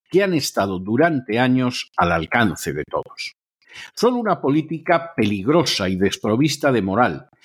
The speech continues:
que dio un golpe de Estado en Ucrania en dos mil catorce, que llenó el país de armas tan ilegales como las reunidas en multitud de laboratorios de armamento bioquímico, y que acabó provocando una guerra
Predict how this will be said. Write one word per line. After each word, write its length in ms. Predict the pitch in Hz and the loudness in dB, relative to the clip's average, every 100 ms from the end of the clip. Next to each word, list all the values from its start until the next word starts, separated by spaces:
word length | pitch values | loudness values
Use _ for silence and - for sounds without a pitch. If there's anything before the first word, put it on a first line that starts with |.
| - - | -20 -4
que 120 | 131 | 0
dio 100 | 151 | 0
un 80 | 220 | 2
golpe 320 | 214 214 190 | 0 0 0
de 100 | 147 | 0
Estado 400 | 131 - 170 170 | 0 0 0 2
en 100 | 147 | 2
Ucrania 460 | 110 - 139 151 151 | 0 0 0 2 2
en 100 | 156 | 0
dos 200 | 101 - | -2 0
mil 240 | 123 139 | 0 0
catorce, 560 | 131 82 127 120 - - - _ _ _ | -2 0 2 0 -4 -14 -20 _ _ _
que 100 | - | -6
llenó 240 | 110 127 165 | 0 2 2
el 120 | 180 | 0
país 340 | 175 151 185 | 0 0 0
de 100 | 147 | 0
armas 340 | 131 156 156 139 | 0 2 -2 -2
tan 160 | 127 | 0
ilegales 680 | 120 113 110 135 160 175 175 - - | 0 2 2 2 2 0 -2 -14 -16
como 220 | - 104 | -4 0
las 180 | 117 113 | 2 2
reunidas 540 | 110 113 120 160 165 160 | 0 -2 0 2 2 0
en 140 | 113 | 0
multitud 500 | 110 98 107 98 139 | 0 -2 -4 0 2
de 60 | 156 | 2
laboratorios 760 | 120 107 98 95 131 147 139 | 2 0 -4 0 2 2 2
de 100 | 117 | 2
armamento 600 | 98 95 101 127 139 143 | 2 2 4 2 2 2
bioquímico, 800 | 123 101 82 - 117 78 76 - - - - - | 2 0 0 2 2 2 -8 -12 -12 -14 -20 -20
y 120 | - 117 | -6 0
que 100 | 135 | 2
acabó 360 | - 160 226 | 2 2 2
provocando 600 | - 147 135 127 156 156 | 2 0 0 2 0 2
una 240 | 135 123 113 | 2 2 2
guerra 460 | 147 139 82 - | 2 2 0 -4